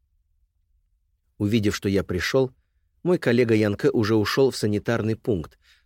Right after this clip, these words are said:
но наверняка отчасти слышал нашу перепалку. Изначально я переживал, что моя бывшая совсем обезумеет от гнева и упомянет тот факт, что я тайком пишу книги, а Янке узнает об этом.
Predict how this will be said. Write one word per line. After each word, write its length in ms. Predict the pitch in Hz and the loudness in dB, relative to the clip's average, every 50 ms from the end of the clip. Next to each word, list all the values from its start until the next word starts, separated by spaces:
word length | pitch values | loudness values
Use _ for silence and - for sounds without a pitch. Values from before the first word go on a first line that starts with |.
| _ - | _ -4
но 180 | 135 131 123 117 | 0 2 4 4
наверняка 520 | 117 117 110 113 110 113 113 104 123 110 | 4 4 4 2 2 2 0 0 0 0
отчасти 400 | 107 - - 123 107 - - 113 | 0 0 0 -2 -2 -2 -2 -6
слышал 400 | - - 151 156 139 - - 82 | -4 -2 0 0 0 0 -2 -4
нашу 300 | 87 92 85 - - 85 | -4 -4 -4 -6 -8 -8
перепалку. 600 | - - 90 90 - - 76 - - - _ _ _ _ _ _ _ _ _ _ _ _ _ _ _ _ _ _ _ _ _ _ _ _ _ _ _ _ _ - | -8 -8 -8 -8 -8 -10 -14 -14 -14 -20 _ _ _ _ _ _ _ _ _ _ _ _ _ _ _ _ _ _ _ _ _ _ _ _ _ _ _ _ _ -6
Изначально 580 | 117 104 98 110 107 - - 143 143 127 117 | -4 -2 -2 -2 -2 0 0 2 2 2 2
я 220 | 110 110 117 117 107 | 2 2 2 0 0
переживал, 600 | - 127 110 117 110 104 135 139 143 135 101 87 | 0 -2 0 0 0 0 2 2 2 2 0 0
что 220 | - - - 87 | -4 -6 -8 -6
моя 220 | 85 87 90 90 82 | -6 -4 -4 -4 -4
бывшая 500 | 87 117 - - - - 101 95 92 - _ _ _ _ | -2 -2 -2 -2 -2 -4 -4 -4 -4 -6 _ _ _ _
совсем 480 | - - 123 113 - - - 131 127 - | -8 -4 -4 -4 -2 0 -2 -2 -2 -2
обезумеет 640 | - 107 101 117 110 98 110 139 127 110 104 101 - | -4 -4 -2 -2 -2 -2 0 0 0 2 0 0 -2
от 100 | 110 95 | -4 -6
гнева 460 | 101 104 110 131 160 156 113 92 80 - _ _ _ _ _ _ _ - | -4 -4 -4 -2 0 0 0 0 -2 -4 _ _ _ _ _ _ _ 0
и 80 | 143 | 2
упомянет 800 | 151 151 - - 156 143 139 139 123 110 101 95 92 - - - - | 2 2 2 2 2 2 4 4 4 2 2 0 0 -2 -6 -10 -6
тот 200 | - 123 113 104 | -2 0 0 0
факт, 320 | - - - 117 101 90 - | -2 -2 -2 -2 -2 -2 -6
что 180 | - - - | -6 -4 -2
я 100 | 113 107 | 0 0
тайком 460 | 101 - 120 120 120 - 127 113 98 92 | 0 0 0 -2 0 0 0 0 0 0
пишу 280 | 113 101 - - 110 | -2 -4 -2 -2 -4
книги, 480 | - - 131 147 170 151 113 98 85 - _ - - - - - | -2 0 0 0 0 0 0 -2 -4 -6 _ -20 -20 -20 -10 -4
а 100 | 120 120 | 0 0
Янке 560 | 110 113 113 113 110 - - 135 135 135 - _ | 2 2 2 0 0 0 0 0 0 0 -2 _
узнает 560 | - 143 131 143 151 147 139 110 90 82 - | -4 -4 -2 0 0 2 2 0 0 -2 -4
об 160 | 98 90 80 82 | -4 -4 -4 -4
этом. 320 | 78 - - 69 65 - | -6 -8 -10 -14 -16 -16